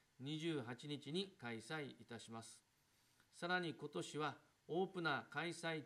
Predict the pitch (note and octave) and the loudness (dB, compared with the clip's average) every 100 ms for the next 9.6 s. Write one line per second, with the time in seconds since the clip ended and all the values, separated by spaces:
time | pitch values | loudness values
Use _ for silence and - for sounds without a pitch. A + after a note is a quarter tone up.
0 | - F#3 D3+ D3 E3 A#2+ - - _ - | -4 -4 0 2 2 0 -6 -20 _ -6
1 | A#2+ F3+ F#3 - - B2 C3+ C3 - D3+ | 2 4 4 2 -2 -2 -2 -4 -4 -2
2 | - C3+ D#3+ - - B2 - F3+ B2+ - | 2 4 4 2 -10 -10 0 2 2 -6
3 | - _ _ _ D#3+ D#3+ C3+ - - - | -20 _ _ _ 2 4 2 -4 -18 -8
4 | C3 E3+ F3+ E3+ E3+ E3 D3+ D#3+ D3+ D3 | 0 2 4 4 4 4 4 2 4 4
5 | C3 A2+ B2+ C3+ E3 D#3+ D#3 C3 - A2+ | 2 -2 -2 0 0 0 -2 -4 -6 -8
6 | A2 - _ _ _ _ _ _ _ - | -8 -10 _ _ _ _ _ _ _ -10
7 | - D#3 F#3 F3+ F3+ F3+ - E3 D3+ - | -2 0 4 4 4 0 -6 -2 0 0
8 | E3 D#3+ A#2+ B2 D#3 - - _ _ _ | 2 4 4 2 0 -4 -20 _ _ _
9 | _ - - - G#3+ G3+ | _ -16 -8 -4 -2 0